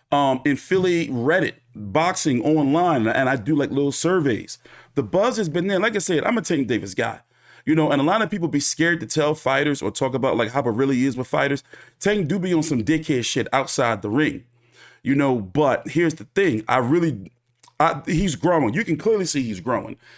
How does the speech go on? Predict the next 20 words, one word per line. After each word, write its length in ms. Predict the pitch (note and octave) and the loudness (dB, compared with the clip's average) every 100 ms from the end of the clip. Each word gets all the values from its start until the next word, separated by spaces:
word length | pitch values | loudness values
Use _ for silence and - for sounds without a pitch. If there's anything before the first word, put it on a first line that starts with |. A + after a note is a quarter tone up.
| _ | _
and 100 | C#3 | 0
he's 140 | C#3+ A2 | 0 0
getting 280 | G#2 E3 A#2 | -2 -2 0
better 280 | D#3 D3 | 0 2
on 120 | C3 A#2 | 0 0
the 60 | |
microphone. 800 | A2+ C#3 D3 B2 A2+ G2 F#2+ G2 - - - _ | 0 0 -2 -6 -4 -4 -6 -8 -14 -20 -20 _
I 120 | C3+ | -2
just 460 | A#2+ D3+ D3+ - - _ _ _ _ _ - | 2 0 0 -4 -8 _ _ _ _ _ -12
wish 500 | A#2 C3+ A#3 A3+ - | -6 -2 0 0 0
that, 180 | D#3+ D#3+ | 0 2
like, 320 | D#3 D#3 - _ | 0 -2 -10 _
you 140 | C#3 | -2
know, 200 | D3+ C#3+ | 0 2
like, 280 | C#3+ C3 A#2 - _ | 2 0 -2 -8 _
he 240 | - F#3 F3 | -8 -2 0
understands, 560 | D#3 C3+ - F#3 D#3+ | 0 -2 -4 -4 -4
like, 120 | B2 | -4
how 120 | - A#2+ | -6 -8
special 760 | - - - D#3 - G#2+ A2 | -6 -4 -4 -4 -4 -8 -12